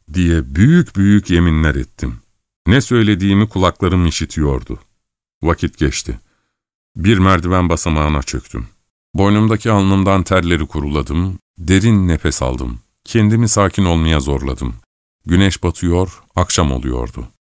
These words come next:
Yeniden durumumu düşünmeye başladım. Açlık şirretliğini artırmaya başlamıştı.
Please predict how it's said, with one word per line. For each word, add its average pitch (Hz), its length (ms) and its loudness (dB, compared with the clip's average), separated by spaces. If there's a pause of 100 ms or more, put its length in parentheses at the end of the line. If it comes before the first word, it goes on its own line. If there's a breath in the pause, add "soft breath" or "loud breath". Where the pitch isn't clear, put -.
(280)
Yeniden 107 440 2
durumumu 92 440 2
düşünmeye 78 500 0
başladım. 65 480 -6 (640 soft breath)
Açlık - 600 -4 (120)
şirretliğini 107 720 0
artırmaya 90 600 0
başlamıştı. 69 680 -4